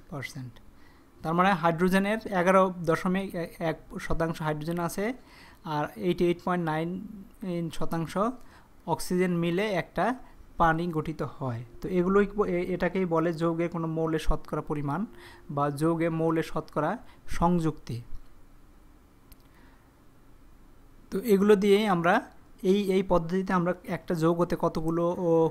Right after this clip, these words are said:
কোন পদার্থ কত পার্সেন্ট আছে সেটা নির্ণয় কর-, করতে পারি। তো আমাদের যেটা করতে হবে, আগে পদার্থটা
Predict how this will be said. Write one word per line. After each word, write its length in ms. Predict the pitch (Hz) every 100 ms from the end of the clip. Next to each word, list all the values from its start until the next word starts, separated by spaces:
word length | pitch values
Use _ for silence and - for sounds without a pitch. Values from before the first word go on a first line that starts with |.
| -
কোন 140 | 190 185 180 175
পদার্থ 320 | 160 156 - 180 -
কত 120 | 170 170 156
পার্সেন্ট 300 | 147 170 156
আছে 120 | 143 170
সেটা 180 | 151 160 214 - - - -
নির্ণয় 360 | 160 165 147 -
কর-, 200 | 139 127 - -
করতে 220 | 151 139
পারি। 180 | 131 123 123 - - - - - -
তো 40 | -
আমাদের 160 | 156 170 160
যেটা 160 | 175 175
করতে 200 | 185 -
হবে, 220 | 180 175 220 254 - - -
আগে 100 | 160 147
পদার্থটা 340 | 160 165 180